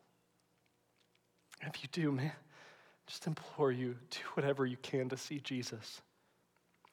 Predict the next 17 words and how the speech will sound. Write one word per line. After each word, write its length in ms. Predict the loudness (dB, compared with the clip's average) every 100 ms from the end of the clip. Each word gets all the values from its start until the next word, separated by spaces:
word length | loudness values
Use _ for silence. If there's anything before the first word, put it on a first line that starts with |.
| -20 -18 -18 2
Maybe 260 | 8 12 12
it's 140 | 12
a 60 | 10
family 380 | 10 10 8
member, 380 | 4 2 0 -2 -8 _ -6 2 2 2 -6 -20 -12
a 60 | -10 2
friend, 360 | 4 4 0
coworker, 680 | 0 2 6 6 8 6 6 2
maybe 200 | 2 8
even 220 | 8 8 6
your 140 | 2
boss. 500 | 6 8 8 2 -4 -8 -20 _ -20 -20 -20 -20 _ _ _ -6
You 140 | 0
need 260 | 4 6 6
to 80 | 4
be 220 | 2 0
reminded 460 | 0 0 -2 -4